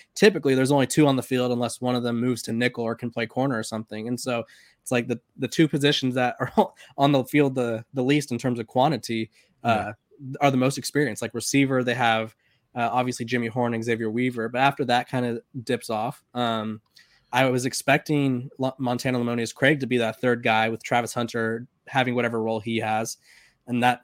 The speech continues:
Speaker 1: that's not gonna happen now, obviously. Sekou Traore was supposed to be, um, which I always thought was an interesting fit. Um, I, I like to look at the trends in terms of offenses when,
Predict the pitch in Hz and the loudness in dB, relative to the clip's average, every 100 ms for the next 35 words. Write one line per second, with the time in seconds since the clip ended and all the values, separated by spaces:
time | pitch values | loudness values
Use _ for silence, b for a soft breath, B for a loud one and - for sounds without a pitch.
0 | - 123 127 - 123 123 117 113 113 113 | -4 0 2 2 -2 -2 0 0 0 -2
1 | 113 113 113 113 117 123 120 135 131 - | -2 0 -2 -2 -4 -4 -4 0 -2 0
2 | 123 123 135 127 - 127 - 123 123 120 | 0 4 4 2 -2 -4 -4 -4 -2 -2
3 | 117 b b b _ 123 117 110 107 - | -6 b b b _ 0 0 -2 -6 -6
4 | 127 147 151 165 165 160 143 135 - 127 | 0 4 6 6 4 4 2 -2 -4 -6
5 | - 110 101 _ 127 120 113 110 110 120 | -4 -8 -8 _ -4 -2 -2 -2 0 0
6 | 120 120 - _ 127 135 135 135 135 127 | 0 -4 -10 _ 0 0 0 0 0 -2
7 | 127 - 143 143 156 - - 127 135 127 | -8 0 2 4 0 -4 -8 -4 -2 0
8 | 117 117 127 135 139 143 139 139 - - | 0 2 2 2 -4 -2 -2 -2 -6 -8
9 | 123 120 113 | -6 -6 -6